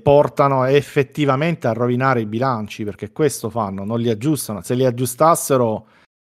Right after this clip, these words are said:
eh, stai pur certo che non sarebbero un problema per nessuno, no? Invece li, li, li peggiorano e, e non tutti probabilmente c'hanno la forza di una Juventus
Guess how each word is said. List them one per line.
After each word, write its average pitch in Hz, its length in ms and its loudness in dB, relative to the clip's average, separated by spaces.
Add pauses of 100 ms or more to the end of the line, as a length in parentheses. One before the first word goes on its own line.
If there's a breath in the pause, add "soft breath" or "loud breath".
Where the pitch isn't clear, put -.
eh, 113 220 -18 (200)
stai 123 160 -6
pur 117 200 -6
certo 135 360 0
che 127 120 0
non 113 240 -4
sarebbero 120 420 -2
un 110 80 -4
problema 113 400 -4
per 110 140 -4
nessuno, 110 520 -4
no? 120 140 -2
Invece 117 380 -2
li, 110 280 -4 (560 soft breath)
li, 113 600 0
li 120 120 -2
peggiorano 156 960 4 (440 soft breath)
e, 131 260 -2
e 143 100 4
non 165 320 2
tutti 160 360 -4
probabilmente 127 680 0
c'hanno 123 340 0
la 113 100 -2
forza 123 420 -2
di 110 80 -4
una 120 140 -4
Juventus 139 960 0